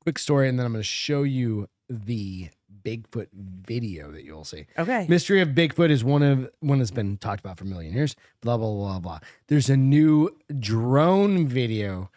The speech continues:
Speaker 2: Ugh.
Speaker 1: You guys will be able to hear
Speaker 2: Next
Speaker 1: it.
Speaker 2: time.
Speaker 1: I hadn't had a chance to play it for that, Beth, and I can't get it to play for that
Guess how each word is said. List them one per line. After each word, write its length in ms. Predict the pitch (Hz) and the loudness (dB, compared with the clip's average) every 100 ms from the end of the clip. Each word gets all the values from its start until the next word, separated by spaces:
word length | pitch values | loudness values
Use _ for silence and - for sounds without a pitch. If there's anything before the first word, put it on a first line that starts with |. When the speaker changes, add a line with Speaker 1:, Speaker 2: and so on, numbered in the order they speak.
| - | -14
Speaker 2:
Ugh. 100 | 202 | -6
Speaker 1:
You 140 | 151 170 | 0 4
guys 260 | 185 185 | 4 2
will 80 | 156 | 2
be 100 | 160 | 2
able 120 | 156 | 2
to 60 | 143 | 2
hear 220 | 120 131 | 0 2
Speaker 2:
Next 180 | 127 123 | 2 0
Speaker 1:
it. 20 | |
Speaker 2:
time. 60 | 117 | 0
Speaker 1:
I 40 | |
hadn't 220 | 131 156 151 | 2 4 4
had 120 | 147 | 2
a 40 | 127 | 2
chance 240 | 139 123 | -2 -4
to 60 | - | -4
play 180 | 131 120 | -2 -2
it 60 | 107 | -2
for 80 | |
that, 260 | 110 113 117 _ | -6 -6 -6 _
Beth, 260 | 117 113 - | -6 -6 -8
and 240 | 101 113 | -8 -6
I 80 | 123 | -6
can't 240 | 107 120 | -6 -4
get 140 | 110 110 | -4 -6
it 80 | |
to 60 | 95 | -6
play 180 | 107 101 | -10 -10
for 80 | - - | -12 -12
that 220 | 98 | -12